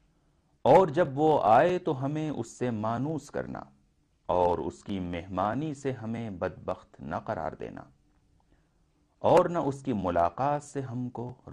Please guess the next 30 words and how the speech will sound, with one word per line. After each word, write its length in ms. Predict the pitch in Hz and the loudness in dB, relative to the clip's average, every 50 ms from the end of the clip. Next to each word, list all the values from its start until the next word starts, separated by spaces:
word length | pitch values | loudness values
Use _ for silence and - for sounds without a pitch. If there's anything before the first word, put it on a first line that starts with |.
| 107 135 | -8 -8
رسوا 340 | 131 135 - - 110 95 | -8 -10 -14 -12 -12 -12
کرنا، 280 | - - - - 52 - - _ _ _ _ _ _ _ _ _ _ _ _ _ _ _ _ _ _ _ | -12 -12 -14 -14 -16 -20 -20 _ _ _ _ _ _ _ _ _ _ _ _ _ _ _ _ _ _ _
اور 220 | - 120 151 170 | 6 6 6 6
اسے 340 | 151 139 143 - - 190 180 | 6 2 -2 0 0 0 2
اپنی 320 | - 165 - 151 156 160 143 | 2 -2 -2 -4 -2 0 0
مغفرت 680 | 113 98 104 104 104 - - - 151 170 180 175 - | 2 2 2 0 -2 -4 -4 0 2 2 2 0 0
کے 120 | - 170 160 | -2 -4 0
دروازوں 680 | 127 127 123 127 107 101 104 117 127 127 165 175 175 | 2 2 2 4 4 4 4 4 4 2 0 -2 -2
میں 180 | 165 160 156 | -2 -4 -4
سے 280 | 143 - - 151 147 - - 104 | -4 -6 -6 -6 -6 -4 -2 0
ایک 360 | 131 147 165 160 - 104 95 | 0 2 0 0 -2 -6 -4
دروازہ 580 | 98 98 101 90 92 90 95 92 - 110 120 127 - - _ _ _ _ _ _ _ _ _ | -2 -2 0 2 2 2 2 0 -4 -8 -10 -12 -14 -18 _ _ _ _ _ _ _ _ _
اور 320 | 90 90 90 90 85 82 - | 0 4 4 4 4 4 2
رحمت 480 | 80 90 - - - 151 156 147 - | -2 -4 -4 -4 -6 -6 -6 -6 -6
کی 200 | - 143 135 131 135 | -2 -2 -2 -2 -2
کنجیوں 560 | 123 120 117 113 110 107 139 160 180 170 123 | -4 -2 -2 -2 -2 -4 -6 -4 -4 -4 -4
میں 160 | 104 95 90 | -4 -4 -6
سے 280 | - - 95 85 82 - - | -6 -8 -8 -8 -8 -8 -6
ایک 380 | - 98 110 123 127 135 - - _ _ _ | -4 -4 -2 -4 -4 -8 -14 -20 _ _ _
کلید 400 | - 127 135 160 175 170 - - | -4 -2 -2 -2 -4 -6 -10 -6
قرار 280 | - 78 76 71 64 - - | -4 -4 -2 -2 -4 -6 -8
دے، 80 | - - - - _ _ _ _ _ _ _ _ _ _ _ _ _ _ _ _ _ _ _ _ _ _ _ _ _ _ - | -12 -16 -16 -18 _ _ _ _ _ _ _ _ _ _ _ _ _ _ _ _ _ _ _ _ _ _ _ _ _ _ 2
اور 220 | 120 156 185 190 | 6 6 6 6
ہمیں 280 | 156 147 156 170 175 170 | 4 0 -2 -4 -4 -4
اس 260 | 135 156 - - - - - - | -4 -4 -6 -8 -14 -20 -18 -12
حالت 440 | 113 127 147 165 185 202 202 202 147 | -2 0 0 2 2 0 -2 -2 -2
میں 100 | 135 120 | -2 0
موت 300 | 101 92 95 90 90 90 | 0 0 0 0 0 0
آئے 340 | 85 95 117 135 147 151 | 0 0 0 0 -2 -6
کہ 140 | 143 - 139 | -4 -4 -4